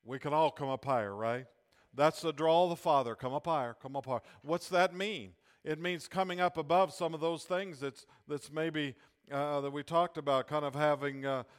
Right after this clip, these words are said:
uh, pushed you down or, or in life, and you begin to rise above that. You begin to co-, draw closer to Him, and so you come up higher in,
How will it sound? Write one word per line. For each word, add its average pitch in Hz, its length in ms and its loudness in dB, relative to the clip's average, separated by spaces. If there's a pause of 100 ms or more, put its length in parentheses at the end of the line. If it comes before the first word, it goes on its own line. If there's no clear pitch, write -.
(120)
uh, 131 160 -4
pushed - 420 -8
you 170 100 -8
down 160 440 2
or, 123 180 -4 (220)
or 143 200 -4
in 151 140 -2
life, 151 460 2
and 139 120 -8
you 143 80 -8
begin 147 340 -4
to 147 100 -2
rise 156 400 2
above 160 340 -2
that. 131 220 -2
You 135 100 -10
begin 143 440 -6
to 151 100 -6
co-, 151 240 -4
draw 156 260 -2
closer 170 460 -6
to 151 160 -2
Him, 151 400 -2 (340)
and 139 160 -12
so 160 120 -10
you 139 160 -6
come 147 260 -2
up 147 120 -2 (280)
higher 135 560 -4
in, 135 320 -10